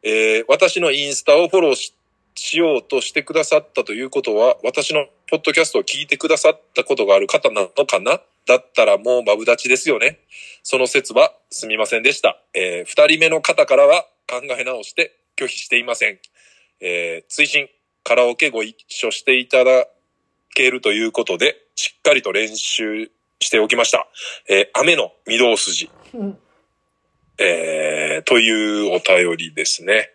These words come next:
Speaker 2: あれ？クス？
Speaker 1: あ、クスですね。
Speaker 2: はい。
Speaker 1: はい。えーっと、青福さんが前回ね、いろいろ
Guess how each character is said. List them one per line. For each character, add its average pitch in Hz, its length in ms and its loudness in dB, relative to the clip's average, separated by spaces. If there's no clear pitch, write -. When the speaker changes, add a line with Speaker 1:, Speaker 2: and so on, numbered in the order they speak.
Speaker 2:
あ 147 120 -20
れ？ 208 120 -10
ク 240 40 -18
ス？ - 580 -4
Speaker 1:
あ、 147 100 4
ク - 100 -2
ス 151 100 -2
で 110 100 2
す - 100 -8
ね。 98 200 0
Speaker 2:
は 190 80 -18
い。 180 100 -16
Speaker 1:
は 107 180 2
い。 - 100 -6
え 95 140 -2
ー 90 60 -8
っ - 20 -20
と、 - 40 -20
青 110 160 6
福 - 160 -10
さ 101 140 4
ん 85 60 -2
が 82 100 0
前 90 220 0
回 - 240 -4
ね、 101 240 -2
い 190 120 -6
ろ 180 160 2
い 160 40 -4
ろ 160 220 -6